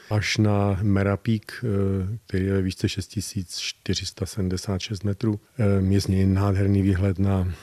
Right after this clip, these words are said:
celý centrální Himalaj, kde je uprostřed září,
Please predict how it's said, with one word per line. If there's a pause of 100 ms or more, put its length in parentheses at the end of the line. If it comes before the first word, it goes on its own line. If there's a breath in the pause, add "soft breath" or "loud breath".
celý
centrální
Himalaj, (280 loud breath)
kde
je
uprostřed
září,